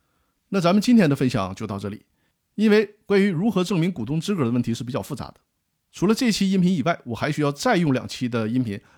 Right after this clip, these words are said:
来给大家详细的讲解这个问题。那咱们本周的分享就先到这儿，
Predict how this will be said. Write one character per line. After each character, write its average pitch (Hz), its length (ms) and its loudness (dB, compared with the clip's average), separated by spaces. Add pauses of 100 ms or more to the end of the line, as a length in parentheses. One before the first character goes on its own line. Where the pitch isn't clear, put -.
来 107 100 -6
给 110 140 -10
大 104 120 -6
家 120 140 -4
详 135 240 -6
细 160 140 -4
的 131 40 -2
讲 117 220 -2
解 120 60 -4
这 101 100 -16
个 98 80 -14
问 104 100 -12
题。 - 120 -20 (580)
那 180 260 2
咱 156 160 2
们 180 160 2
本 110 160 0
周 139 120 0
的 190 80 2
分 151 120 0
享 135 200 -4
就 123 80 -10
先 143 160 -2
到 147 100 0
这 113 100 -4
儿， - 100 -10